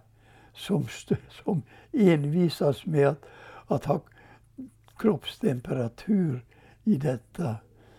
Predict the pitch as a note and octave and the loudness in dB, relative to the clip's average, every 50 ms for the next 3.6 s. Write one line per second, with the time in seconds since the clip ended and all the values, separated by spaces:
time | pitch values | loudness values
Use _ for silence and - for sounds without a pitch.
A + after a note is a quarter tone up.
0 | - - - - _ _ _ _ G3 D#3+ - - - C#3+ - - F3 D3 C#3 D#3 | -20 -20 -20 -20 _ _ _ _ -12 -12 -10 -8 -6 -6 -6 -4 -4 -2 -2 -2
1 | D3 D3+ D3+ D3 - - E3+ C#3 C#3 D3 F3 F3 D#3+ C#3+ - - C3+ C3+ C3+ A#2+ | -2 -2 -2 -2 -2 -2 -2 -4 -2 -2 -2 -4 -4 -4 -4 -6 -6 -6 -6 -6
2 | C3 - D3 D3+ C3 B2+ C#3+ D3 D3 D3 C3+ C3+ - _ _ _ _ _ - F3 | -6 -6 -4 -4 -4 -4 -4 -4 -6 -6 -8 -10 -14 _ _ _ _ _ -8 -8
3 | D#3+ C#3+ C3+ C3+ F#3 G#3 G3 C#3 C3+ D#3 D3 A#2+ | -6 -6 -4 -2 -2 -2 -2 -2 -6 -10 -10 -12